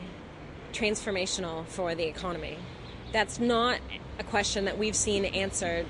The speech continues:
in any documents from N Z T A or the government. What we have seen is a repetition of the statement, "These projects have been identified for their economic value," but there's been no actual analysis or justification to support that claim.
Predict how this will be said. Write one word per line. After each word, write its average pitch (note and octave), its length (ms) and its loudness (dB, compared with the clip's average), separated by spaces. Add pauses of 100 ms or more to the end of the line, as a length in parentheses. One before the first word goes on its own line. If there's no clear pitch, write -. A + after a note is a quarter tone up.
(120)
in G3 160 0
any A3 300 6
documents F3+ 600 2
from F3 240 -4
N F3 180 -4
Z F3 160 0
T F3+ 200 -4
A E3 300 -2
or F#3 140 2
the F3+ 100 0
government. D#3+ 400 -4 (760)
What G#3+ 120 0
we G#3+ 120 6
have B3+ 260 8
seen G#3 320 4
is F#3 220 0
a F3+ 40 -2
repetition F#3+ 960 2 (140)
of F3 140 -4
the F#3 80 0
statement, F3 600 0 (760)
"These G#3 160 0
projects F#3 540 2
have F3+ 100 -4
been F3 100 2
identified E3+ 640 0
for - 120 -6
their F3 140 0
economic E3+ 480 -2
value," F#3 540 0
but D#3+ 100 -4
there's G#3 160 2
been A3+ 240 6
no G3 400 4 (500)
actual G3 380 4
analysis F3 640 -2
or F3+ 40 -2
justification E3+ 800 -4
to E3+ 100 -4
support F#3+ 460 -2
that F3+ 240 0
claim. B3 400 -2